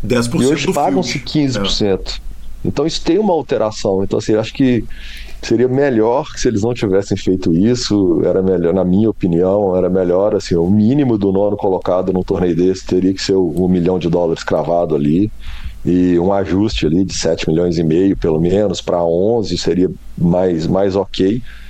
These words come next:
Speaker 2: Mas eu falei que, infelizmente, eu não vou poder reclamar do problema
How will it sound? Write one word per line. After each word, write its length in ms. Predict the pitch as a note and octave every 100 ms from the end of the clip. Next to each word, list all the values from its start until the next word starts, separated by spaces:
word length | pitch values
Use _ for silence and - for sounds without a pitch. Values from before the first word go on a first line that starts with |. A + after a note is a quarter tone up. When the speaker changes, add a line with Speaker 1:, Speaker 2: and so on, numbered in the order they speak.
| - -
Speaker 2:
Mas 180 | - D#3
eu 80 | F3+
falei 300 | F3+ D3 C#3+
que, 100 | C#3+
infelizmente, 680 | F3 D#3+ C#3+ G2+ A2+ C3 -
eu 100 | C3+
não 160 | C#3
vou 120 | B2+ C3
poder 240 | C3 B2+
reclamar 520 | C3 B2+ C3 A#2 A#2+
do 80 | B2+
problema 640 | B2+ C#3+ A2 A2+ C3+ B2+